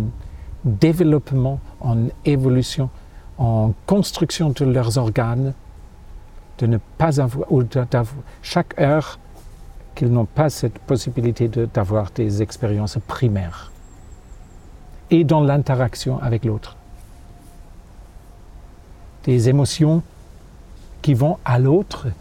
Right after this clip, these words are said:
Si des parents lisent une histoire, l'enfant crée les images.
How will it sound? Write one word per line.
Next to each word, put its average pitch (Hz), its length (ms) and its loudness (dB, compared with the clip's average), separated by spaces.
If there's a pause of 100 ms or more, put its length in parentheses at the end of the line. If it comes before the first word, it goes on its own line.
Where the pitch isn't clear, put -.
(160)
Si 151 520 2
des 123 160 0
parents 147 440 0
lisent 147 500 4
une 170 180 4
histoire, 156 680 -2 (1700)
l'enfant 139 520 2
crée 196 640 0 (1300)
les 147 260 4
images. 175 540 2